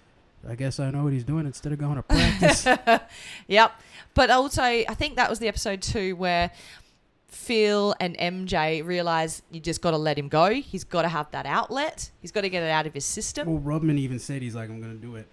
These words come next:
Speaker 1: either way."
Speaker 2: Yeah, exactly. So
Speaker 1: I,
Speaker 2: might
Speaker 1: I
Speaker 2: as well give permission
Speaker 1: definitely
Speaker 2: and not make it worse than what
Speaker 1: Yeah,
Speaker 2: it is.
Speaker 1: definitely paraphrasing, but he was just like, "I need this 'cause it's my lifestyle."
Speaker 2: Yep.
Speaker 1: Like, and, and
Speaker 2: And I'll still contribute to the game.
Speaker 1: Yeah, he's like, "It's gonna,"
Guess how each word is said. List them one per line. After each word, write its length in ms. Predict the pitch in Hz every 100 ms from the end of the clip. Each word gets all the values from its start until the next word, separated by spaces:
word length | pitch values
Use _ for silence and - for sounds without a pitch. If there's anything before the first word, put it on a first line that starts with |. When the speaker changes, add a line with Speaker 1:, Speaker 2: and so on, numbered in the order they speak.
| -
Speaker 1:
either 220 | 123 104
way." 340 | 104 110 101 -
Speaker 2:
Yeah, 300 | 196 208 151 - -
exactly. 340 | 175 165 233
So 80 | 180
Speaker 1:
I, 40 |
Speaker 2:
might 80 | 180 190
Speaker 1:
I 20 | 208
Speaker 2:
as 60 | 220
well 80 |
give 180 | 196 190
permission 160 | 151 151
Speaker 1:
definitely 200 | 175 131 175
Speaker 2:
and 80 |
not 200 | 185 -
make 260 | 175 165 165
it 120 | 156
worse 240 | 160 156 -
than 160 | 160
what 100 | 143
Speaker 1:
Yeah, 100 | 123
Speaker 2:
it 40 | 185
is. 200 | 262 120 -
Speaker 1:
definitely 360 | 135 - 135 120
paraphrasing, 640 | 123 117 - 113 107 107
but 80 | 107
he 80 | 110
was 140 | 107
just 180 | 104 -
like, 180 | 107 104 - - -
"I 120 | 117
need 400 | 117 123 120 107
this 380 | 107 104 - -
'cause 640 | 127 104 - - - _ _ _ 92
it's 200 | 123 120
my 140 | 113
lifestyle." 580 | 123 185 - 95 92 92 _ _ -
Speaker 2:
Yep. 180 | 226 - _ _
Speaker 1:
Like, 380 | 104 104 _ - _ _ 110
and, 100 | -
and 320 | 156 165 165
Speaker 2:
And 80 | 202
I'll 120 | 185
still 260 | - 233 214
contribute 480 | 202 190 185 175
to 80 | 185
the 100 | 170
game. 300 | 165 160 147
Speaker 1:
Yeah, 140 | 214 120
he's 260 | 135 156
like, 160 | 156 131
"It's 140 | 143
gonna," 260 | 175 160